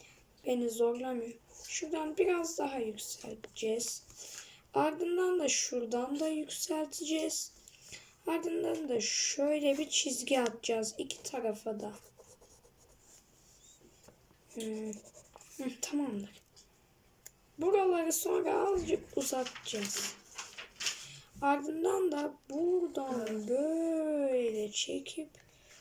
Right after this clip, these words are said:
şuradan da şöyle çekeceğiz. Ardından da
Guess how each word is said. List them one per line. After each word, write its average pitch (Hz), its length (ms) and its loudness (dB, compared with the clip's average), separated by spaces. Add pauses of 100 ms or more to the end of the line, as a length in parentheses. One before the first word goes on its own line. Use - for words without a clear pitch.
şuradan 320 760 0
da 349 140 0
şöyle - 1400 -2
çekeceğiz. - 720 -10 (880)
Ardından 311 800 -4
da 311 200 -6